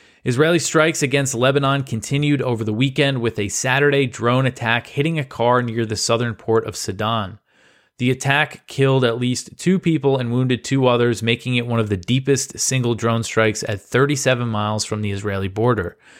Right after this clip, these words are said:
The intended target of the drone strike is still not totally clear, although early rumors were that it, it aimed to kill Basel Salah, a top Hamas operative. Israel has not confirmed Salah was targeted, but media reports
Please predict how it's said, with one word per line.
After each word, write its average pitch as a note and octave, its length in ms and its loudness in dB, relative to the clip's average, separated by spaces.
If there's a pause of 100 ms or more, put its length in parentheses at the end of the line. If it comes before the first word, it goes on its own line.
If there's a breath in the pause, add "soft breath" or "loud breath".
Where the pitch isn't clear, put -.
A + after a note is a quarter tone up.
(340 loud breath)
The C3+ 100 0
intended D#3 380 0
target D3+ 300 2
of D3+ 80 -2
the C#3 60 0
drone B2+ 220 0
strike B2+ 300 0
is A#2 100 -4
still C3+ 240 -2
not B2 220 -2
totally A2 360 -2
clear, D3 500 0 (160)
although A#2 420 2
early D#3+ 280 4
rumors C#3 460 0
were A#2 260 2
that A2 220 2
it, G#2 360 -2
it B2 160 -6
aimed C3 280 -2
to B2 100 -4
kill A#2 440 0 (340 soft breath)
Basel A#2 380 2
Salah, A2 640 0
a G#2+ 100 -4
top A2 380 -2
Hamas G#2 520 -6
operative. G#2 560 -4 (440 soft breath)
Israel C#3 340 2
has C3+ 140 0
not B2+ 220 0
confirmed B2+ 440 -2
Salah A2+ 320 0
was A2 160 -4
targeted, A#2+ 420 0
but G#2 160 -4
media B2 260 0
reports A#2 580 -4